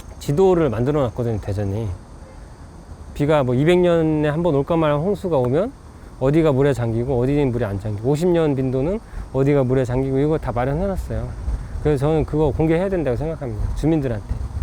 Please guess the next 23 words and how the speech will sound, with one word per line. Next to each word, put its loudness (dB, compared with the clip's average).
주민들한테 2
공개해서 0
"여기는 4
이 4
정도 4
비가 2
오면 2
물에 2
잠기니까 0
거기에 0
대비하세요"라고 -2
하는 2
걸 2
주민들이 0
알아야 -2
인명피해나 0
이런 -4
걸 -4
줄일 -4
수 -10
있다고 -6
생각하는 -8
거죠. -10